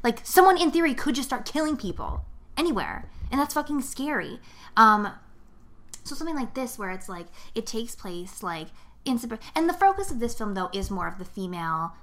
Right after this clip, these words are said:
body horror, shit like that. It's less of suburbia, but I think it's the fact that it's, like, you know, I love the thrilling idea of, like, oh, what if a werewolf was loose in suburbia? Like,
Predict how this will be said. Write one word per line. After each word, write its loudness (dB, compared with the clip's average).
body 4
horror, -2
shit -8
like -8
that. 0
It's -10
less -4
of -8
suburbia, -4
but 0
I -2
think -6
it's -8
the -8
fact -6
that -8
it's, -14
like, -8
you -4
know, -8
I 6
love 4
the 0
thrilling -2
idea -4
of, -8
like, -6
oh, -8
what -2
if -4
a 2
werewolf 0
was -4
loose -8
in -10
suburbia? -10
Like, 4